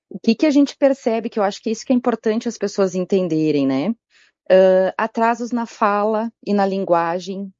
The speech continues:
Por quê? Porque a criança, ela fica muito tempo na tela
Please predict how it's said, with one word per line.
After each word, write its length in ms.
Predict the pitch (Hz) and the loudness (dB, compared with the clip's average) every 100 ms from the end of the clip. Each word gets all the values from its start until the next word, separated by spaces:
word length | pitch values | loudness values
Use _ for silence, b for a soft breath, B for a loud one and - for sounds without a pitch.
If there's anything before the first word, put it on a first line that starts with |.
| _ _ | _ _
Por 140 | 247 | -2
quê? 360 | 247 - 160 139 - | -2 -2 -2 -4 -8
Porque 240 | 214 - | -6 -2
a 40 | 226 | -2
criança, 420 | 226 208 220 233 | 0 -2 -4 -4
ela 100 | 226 | -4
fica 240 | 233 - | -4 0
muito 420 | 220 226 311 - | 4 4 4 -2
tempo 320 | - 233 233 240 | -2 -2 -2 -4
na 120 | 214 | -4
tela 460 | - 160 165 302 | 0 0 0 -2